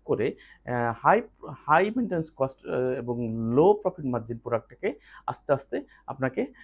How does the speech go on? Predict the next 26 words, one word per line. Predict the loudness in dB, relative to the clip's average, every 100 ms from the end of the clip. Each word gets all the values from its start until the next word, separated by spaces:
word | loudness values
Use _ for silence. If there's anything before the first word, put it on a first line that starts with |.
| _
আহ, | -2 2 4 4 2 -2 2
ডাউন | 4 4
এরোতে | 2 0 -2
নিয়ে | 0 0
যেতে | -2 -2
হবে | -2
এবং | -2 -4
সামনের | -6 -4 -2
দিকে | -4
নিয়ে | -2 0
আসতে | 0 -4 -14
হবে। | -10 -10 -12 -20 -20 -20 -10 2
আহ, | 4 4 2
তিন | 4 4
নম্বর | 6 2
যে | 0 -8
স্ট্রে-, | -8 -6 -4 -6
স্ট্র্যাটেজি | -6 -2 0 2 0
সেটা | -2 0 2
আমি | 2 2
বলবো | 0 0 0 -4 -4 _
যে, | -6 0 4 4 2 0
আহ, | -4 -6
set | -6 -2 -2 -2 _ 2
a, | 4 4 0 -20 _
আহ, | 2 2